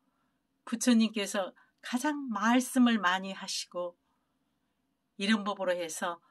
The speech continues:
보보성성 염염유제 아미타불이라.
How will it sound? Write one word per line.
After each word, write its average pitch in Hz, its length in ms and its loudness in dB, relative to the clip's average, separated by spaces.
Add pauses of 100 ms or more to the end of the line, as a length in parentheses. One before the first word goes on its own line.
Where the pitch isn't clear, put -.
(300)
보보성성 190 1200 0 (220)
염염유제 202 1300 -4 (280)
아미타불이라. 143 920 -12